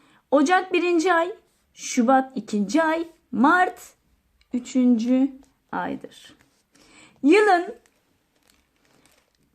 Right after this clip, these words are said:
dördüncü ayını beşinci günü. Of, yine karışık bir soru.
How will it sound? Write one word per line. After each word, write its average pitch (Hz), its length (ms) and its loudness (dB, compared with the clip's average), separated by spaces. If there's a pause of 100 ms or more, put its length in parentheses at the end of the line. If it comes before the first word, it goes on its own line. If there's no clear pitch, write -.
(120)
dördüncü 392 680 2
ayını 269 580 4 (560)
beşinci 466 640 -2
günü. 302 400 -2
Of, 277 340 -4
yine 359 280 -8
karışık 285 500 -4
bir 240 120 -2
soru. 208 400 -2